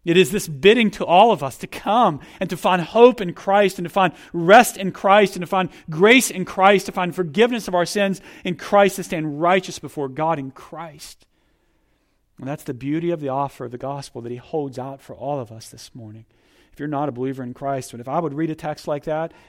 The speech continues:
i-, if I'm not a believer and I read this text, I'd be sitting there thinking, "Man, I would love to have that."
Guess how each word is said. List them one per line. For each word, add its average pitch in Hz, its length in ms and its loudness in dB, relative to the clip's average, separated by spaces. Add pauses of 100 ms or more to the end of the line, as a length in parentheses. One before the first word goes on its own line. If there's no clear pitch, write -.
i-, 277 300 -20 (400)
if 139 320 -10
I'm 147 160 -4
not 165 160 -4
a 160 40 -4
believer 165 320 -2
and 139 80 -6
I 143 60 -4
read 156 180 -6
this 156 160 -10
text, 160 340 -10
I'd 151 100 -8
be 135 80 -10
sitting 135 260 -10
there 131 100 -12
thinking, 123 320 -14
"Man, 147 180 -14
I - 80 -20
would 123 140 -14
love 151 340 -10
to 147 100 -16
have 135 220 -18
that." 131 400 -20